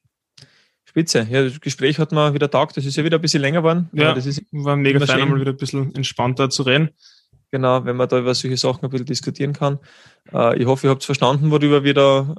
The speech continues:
Speaker 1: äh, geredet haben. Und wenn nicht, dann freuen wir uns natürlich über Fragen, äh, über die Kanäle, die wir dann natürlich wieder in die, äh, Podcast-Beschreibung schreiben. Ähm, und dann, ja, freue ich mich oder wir uns wieder, dass ihr zugehört habt.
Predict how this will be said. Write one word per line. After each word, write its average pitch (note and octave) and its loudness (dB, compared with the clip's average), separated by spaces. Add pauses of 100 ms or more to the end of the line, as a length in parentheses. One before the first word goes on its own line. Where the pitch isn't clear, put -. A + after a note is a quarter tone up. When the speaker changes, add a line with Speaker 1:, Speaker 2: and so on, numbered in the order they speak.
Speaker 1:
äh, B2+ -2
geredet B2+ -2
haben. D3 0
Und B2+ -4
wenn B2 -4
nicht, B2 -4
dann C3 -4
freuen C3+ -2
wir C3+ -4
uns C3 -4
natürlich B2+ -6
über B2 -4
Fragen, C#3+ 0 (460)
äh, B2 2
über B2+ 2
die - -2
Kanäle, B2+ 0
die C3+ -2
wir C3 0
dann B2+ 0
natürlich B2 -4
wieder B2+ 0
in B2 -4
die, B2 -2 (200)
äh, A#2+ -2
Podcast-Beschreibung B2+ -4
schreiben. C#3 0 (960)
Ähm, C#3 4
und C3+ -2
dann, C3 0 (120)
ja, C#3 -2
freue C3+ 0
ich C3 -2
mich D3+ 0
oder B2+ 0
wir C#3 2
uns C#3+ -6
wieder, C#3+ 0
dass C3+ -6
ihr C3 -6
zugehört D3 -2
habt. - -4